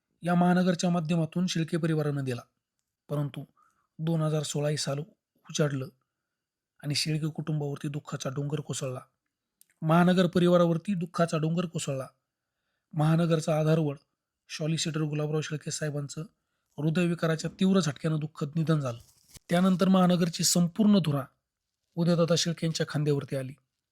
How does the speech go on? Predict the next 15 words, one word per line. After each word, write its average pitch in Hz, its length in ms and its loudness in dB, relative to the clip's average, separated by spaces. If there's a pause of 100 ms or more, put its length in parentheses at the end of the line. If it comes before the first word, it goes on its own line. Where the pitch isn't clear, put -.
(1500)
उदयदादांच्या 170 580 4
पाठीमागं 165 440 0
उभ्या 160 280 0
होत्या 156 260 0
खंबीरपणे 147 500 -4 (480)
ते 160 60 -4
त्यांच्या 156 300 -4
मातोश्री. 147 500 -4 (2250)
आणि 190 100 0
या 196 80 2
सर्व 208 260 0
गोष्टी 190 360 -2
सुरळीत 170 280 0
चालू 160 220 -2
होत्या. 139 240 -6